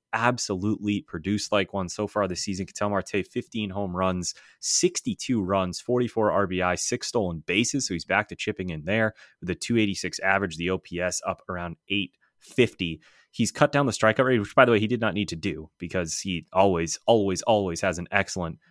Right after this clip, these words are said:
strikeout rate. Um, but he's also maintained that good walk rate, near double-digit walk rate. Everything looks good,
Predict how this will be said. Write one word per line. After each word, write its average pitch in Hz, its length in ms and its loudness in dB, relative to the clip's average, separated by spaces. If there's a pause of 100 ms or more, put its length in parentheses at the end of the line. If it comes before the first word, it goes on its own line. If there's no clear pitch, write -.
strikeout 92 440 2
rate. 80 260 -4 (380)
Um, 98 300 6 (140)
but 110 100 6
he's 98 100 4
also 98 220 4
maintained 101 340 0
that 98 140 0
good 98 140 0
walk 95 300 4
rate, 110 160 4
near 101 140 -2
double-digit 95 640 0
walk 113 320 2
rate. 107 300 4 (420)
Everything 139 540 6
looks 107 260 -2
good, 101 380 2